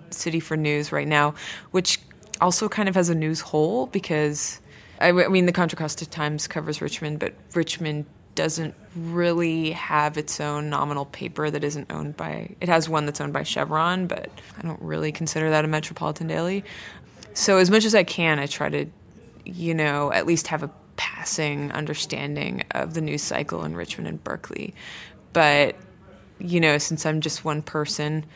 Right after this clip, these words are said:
you know, I had to establish my beat mostly in Oakland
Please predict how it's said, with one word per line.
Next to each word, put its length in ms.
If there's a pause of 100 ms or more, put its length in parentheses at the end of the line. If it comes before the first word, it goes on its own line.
(480)
you 200
know, 140
I 60
had 240
to 100
establish 480
my 140
beat 500
mostly 560
in 100
Oakland 840